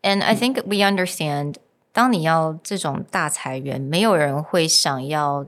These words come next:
Speaker 1: 做，当坏脸，right？We-，没有人想当黑脸啦。We don't wanna be the bad guy in the situation。但是如果我们去想一下，OK，我们在做这communication之前，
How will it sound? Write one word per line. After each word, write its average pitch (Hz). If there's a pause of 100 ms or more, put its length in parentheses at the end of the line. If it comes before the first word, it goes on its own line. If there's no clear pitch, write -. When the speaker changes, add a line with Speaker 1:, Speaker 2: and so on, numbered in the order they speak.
Speaker 1:
做， 139 (280)
当 156
坏 151 (100)
脸， -
right？We-， 147
没 170
有 180
人 202
想 151
当 151
黑 143
脸 113
啦。 50 (160)
We 156
don't 185
wanna 196
be 165
the 165
bad 131
guy - (260)
in 175
the 156
situation。 185
但 226
是 208
如 208
果 269
我 233
们 151
去 -
想 139
一 147
下， 143
OK， 143
我 143
们 151
在 196
做 190
这 175
communication 147
之 226
前， -